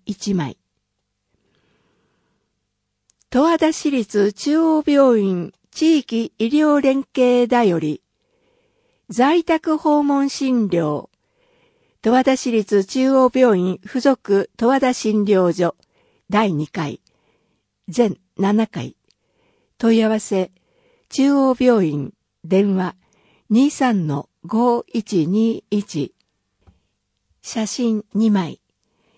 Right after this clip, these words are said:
十和田診療所全景の写真と、十和田診療所所長、水野隆医師の写真です。十和田診療所は、中央病院による訪問診療の機能を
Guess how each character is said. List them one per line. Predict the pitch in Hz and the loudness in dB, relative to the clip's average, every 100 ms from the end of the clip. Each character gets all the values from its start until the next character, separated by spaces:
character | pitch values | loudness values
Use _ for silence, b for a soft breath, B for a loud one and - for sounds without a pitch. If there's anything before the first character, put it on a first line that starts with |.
| _ _ _ - | _ _ _ -6
十 | 240 | -2
和 | 262 | 0
田 | 262 247 | -2 -2
診 | 240 240 226 | -2 -2 0
療 | 226 214 202 | 0 0 -2
所 | 190 175 - _ | -4 -6 -8 _
全 | - 208 226 | -4 -2 -2
景 | - 226 208 | -4 -6 -4
の | 185 | -4
写 | 185 185 | -4 -8
真 | 165 170 156 | -8 -8 -10
と、 | - 156 - _ _ _ _ _ _ | -10 -14 -14 _ _ _ _ _ _
十 | 226 | -2
和 | 262 | -2
田 | 262 240 - | -2 -4 -6
診 | - 240 233 | -4 -2 0
療 | 226 208 | 0 0
所 | 180 185 - | -2 -4 -6
所 | - 214 | -6 -6
長、 | 208 247 214 190 - b b b b | -4 -2 -2 -2 -8 b b b b
水 | 254 285 | -2 0
野 | 233 202 | -2 -2
隆 | 226 233 220 - 160 _ | -4 -4 -4 -4 -8 _
医 | 214 | -8
師 | - 175 | -6 -6
の | 147 - | -6 -8
写 | - 165 | -10 -8
真 | 160 156 147 | -8 -8 -10
で | 151 | -12
す。 | - - _ _ _ _ _ _ _ _ _ _ _ _ _ _ - | -16 -20 _ _ _ _ _ _ _ _ _ _ _ _ _ _ -2
十 | |
和 | 254 311 | 0 2
田 | 294 | 0
診 | - 254 247 | 0 0 2
療 | 233 220 | 2 2
所 | 214 | 0
は、 | 151 135 _ _ _ _ _ | -2 -6 _ _ _ _ _
中 | - 302 | -2 2
央 | 339 339 | 4 4
病 | 311 311 294 | 4 4 2
院 | 214 | 0
に | 190 190 | -2 -2
よ | 175 | -2
る | 175 - b b | -4 -6 b b
訪 | b 269 302 | b 0 2
問 | 294 277 | 0 0
診 | 302 285 | 0 0
療 | 226 170 | 2 2
の | 160 156 | 0 -4
機 | - 285 | -6 -4
能 | 277 240 180 | 0 0 0
を | 180 | -2